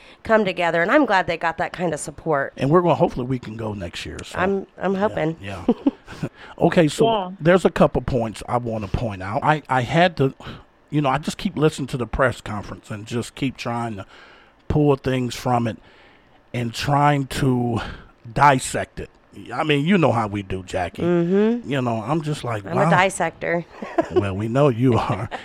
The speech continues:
Speaker 2: and so is Heather.
Speaker 3: <laughs> Yep.
Speaker 1: We work good together, girl.
Speaker 2: <laughs> Yeah, that's true. So
Speaker 3: Yes, we do.
Speaker 2: I wanna play something with the press conference real quick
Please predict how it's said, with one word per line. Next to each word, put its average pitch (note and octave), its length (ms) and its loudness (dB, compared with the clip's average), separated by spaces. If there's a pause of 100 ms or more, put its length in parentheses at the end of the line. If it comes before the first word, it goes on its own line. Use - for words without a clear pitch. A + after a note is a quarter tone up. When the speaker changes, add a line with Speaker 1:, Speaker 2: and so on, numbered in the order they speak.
(120)
Speaker 2:
and C3 160 2
so D3+ 240 8
is A#2+ 80 4
Heather. D#3+ 420 6
Speaker 3:
<laughs> A#3+ 40 -6 (1400)
Yep. B3+ 280 8 (220)
Speaker 1:
We B3+ 180 2
work G#3+ 200 4
good F#3+ 140 2
together, F3+ 320 0
girl. G3 300 4 (300)
Speaker 2:
<laughs> - 300 -10
Yeah, G2 460 -2
that's G#2 240 -2
true. A2+ 340 -4 (400)
So - 220 2
Speaker 3:
Yes, - 100 0
we C#4+ 120 2
do. G#3 340 4 (120)
Speaker 2:
I E3+ 120 4
wanna A3 280 6
play D#3+ 260 4
something C3+ 460 0
with A#2+ 180 0
the G#2+ 80 -8
press B2 360 0
conference G#2 560 -8
real G#2+ 220 -4
quick - 520 -8